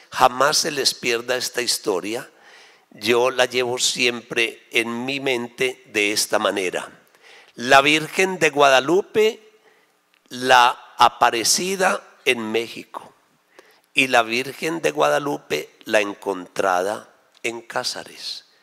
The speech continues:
Entonces, la una fue encontrada en Cázares, la otra se le apareció al indio Juan Diego. Ahí está la historia de la Virgen de Guadalupe, misteriosa.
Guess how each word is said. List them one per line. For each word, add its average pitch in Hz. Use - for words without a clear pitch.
Entonces, 82
la 87
una 156
fue 127
encontrada 117
en 120
Cázares, -
la 98
otra 101
se 117
le 107
apareció 107
al 80
indio 80
Juan 107
Diego. 104
Ahí 107
está 113
la 98
historia 135
de 95
la 85
Virgen 85
de 87
Guadalupe, 85
misteriosa. 120